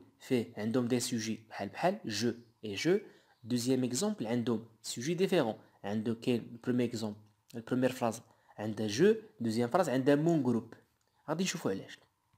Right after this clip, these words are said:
Très bien. Alors, عندنا les expressions de but. Euh, les expressions de but, عندنا pour, afin de,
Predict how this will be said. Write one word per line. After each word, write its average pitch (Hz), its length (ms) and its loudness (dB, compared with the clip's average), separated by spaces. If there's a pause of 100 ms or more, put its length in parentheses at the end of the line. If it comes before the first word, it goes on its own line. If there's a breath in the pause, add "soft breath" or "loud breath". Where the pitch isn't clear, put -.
(1300)
Très 180 160 2
bien. 113 140 -4 (460 loud breath)
Alors, 156 160 6
عندنا 170 220 8
les 214 140 6
expressions - 460 0
de 120 120 2
but. 254 300 -2 (460 soft breath)
Euh, 113 200 2
les 117 160 0
expressions 131 420 -4
de 107 100 -8
but, 226 240 -2
عندنا 131 260 2
pour, 196 500 0 (200)
afin 123 420 -2
de, 139 520 4